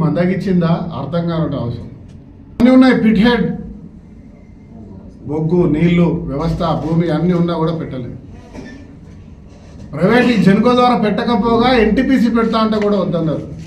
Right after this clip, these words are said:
ఎన్టీపీసీ ఏ మోడీయో ఇంకెవడో ఇచ్చిందో కాదు, తెలంగాణ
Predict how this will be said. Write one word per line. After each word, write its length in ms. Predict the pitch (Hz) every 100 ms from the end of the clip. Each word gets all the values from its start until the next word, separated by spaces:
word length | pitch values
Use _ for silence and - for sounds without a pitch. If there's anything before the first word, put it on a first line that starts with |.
| - - 165 170
ఎన్టీపీసీ 580 | 185 233 220 220 220 220 220
ఏ 40 | 220 220
మోడీయో 420 | 220 226 226 226 226 226 - - - - - - 202 202 - - - - - - - 151
ఇంకెవడో 440 | 196 226 233 233 233 233
ఇచ్చిందో 340 | 233 233 233 226 214
కాదు, 260 | 220 226 - - - - - - - - - - - - - 185
తెలంగాణ 680 | 202 220 220 214 208 202